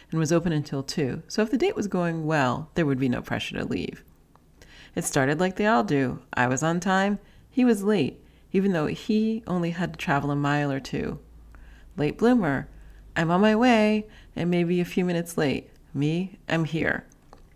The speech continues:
Fortunately for me, I brought a book, or a hundred. Thank goodness for the Kindle. That device is how I, maybe, pretended, entertained myself with dates who were late, which was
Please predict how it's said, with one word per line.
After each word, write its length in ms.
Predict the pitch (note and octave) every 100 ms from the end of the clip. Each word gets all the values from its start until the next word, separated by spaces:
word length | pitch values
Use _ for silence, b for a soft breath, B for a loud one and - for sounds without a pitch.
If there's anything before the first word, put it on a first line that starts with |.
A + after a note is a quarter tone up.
| -
Fortunately 600 | - G4+ F#4+ C4 - F3
for 160 | F3 F3+
me, 340 | D#3+ D3 D3+ -
I 100 | G3
brought 220 | A3 A#3
a 40 |
book, 360 | D3 D3+ D3 - -
or 260 | F#3 F3 D3+
a 60 | -
hundred. 460 | C#3+ B2 A#2 - - B B B
Thank 220 | - A3+ F3
goodness 320 | F3 D3 -
for 100 | C#3+
the 100 | C3
Kindle. 520 | - D#3 C3+ B2+ - B B B B B B
That 160 | G3 G#3+
device 360 | F#3 E3+ F3
is 120 | D3+
how 480 | - D3+ C#3 B2+ B2 -
I, 400 | D3 C#3 D3 D3+ _
maybe, 500 | C#3 C#3+ D3 C3 - -
pretended, 580 | C#3 D#3+ C3+ C3+ C3 - _ - - - - - - -
entertained 500 | E3+ E3 G3+ G3 D#3+
myself 520 | C#3+ - C3+ B2+ - b b b b b
with 180 | E3+ -
dates 340 | F3 D#3+ D3+
who 120 | - F3+
were 120 | E3+
late, 380 | E3+ C#3 - -
which 300 | - C3 B2+
was 260 | D3 E3+